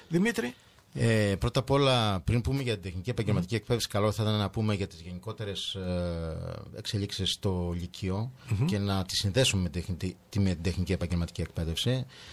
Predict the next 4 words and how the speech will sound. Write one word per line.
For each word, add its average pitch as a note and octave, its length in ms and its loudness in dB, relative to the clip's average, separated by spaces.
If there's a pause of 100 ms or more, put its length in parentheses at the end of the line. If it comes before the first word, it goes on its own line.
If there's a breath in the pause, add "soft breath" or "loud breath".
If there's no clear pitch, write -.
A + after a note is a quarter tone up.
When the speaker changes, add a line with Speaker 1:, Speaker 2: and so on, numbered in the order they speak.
(240 loud breath)
Speaker 2:
Ε, F#2+ 680 4
πιο A#2+ 220 4 (640)
δόκιμα F#2+ 400 0
θα E2+ 360 -2